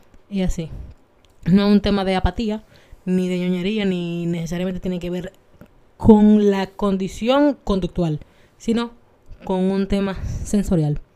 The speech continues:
<clears throat> Entonces, eh, como les decía, que me fui en una hablando de lo que hago, que es válido porque, en general,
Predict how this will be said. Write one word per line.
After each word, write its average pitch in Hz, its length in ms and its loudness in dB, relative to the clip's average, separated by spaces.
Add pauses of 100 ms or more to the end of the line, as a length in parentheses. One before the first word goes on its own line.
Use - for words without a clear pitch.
(420)
<clears throat> - 480 -20
Entonces, 214 880 -2 (840)
eh, 208 240 -2
como 202 180 -2
les 196 100 -2
decía, 196 360 -6 (460)
que 190 100 0
me 185 100 0
fui 185 120 0
en 208 120 4
una 190 140 4
hablando 180 260 0
de 180 80 2
lo 196 80 2
que 214 100 -4
hago, 190 200 -4 (160)
que 202 160 -2
es 226 60 0
válido 233 300 -2
porque, 180 280 -8 (840)
en 220 160 2
general, 214 440 0